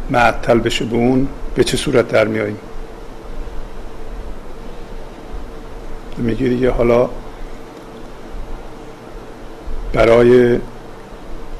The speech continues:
ادارهٔ دکان بت تراشی و بت فروشی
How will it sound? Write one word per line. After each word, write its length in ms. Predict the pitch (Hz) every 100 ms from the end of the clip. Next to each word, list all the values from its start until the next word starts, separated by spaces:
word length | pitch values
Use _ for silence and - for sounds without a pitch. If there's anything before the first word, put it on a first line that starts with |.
| - - - - - - - - - - - - - - - - - - - - -
ادارهٔ 640 | 131 113 113 120 131 127 139 - - - -
دکان 500 | 123 - 135 131 113 143
بت 160 | 120
تراشی 640 | - 123 117 - 120 123 123 - -
و 60 |
بت 240 | 113 120 120
فروشی 600 | - 117 113 131 127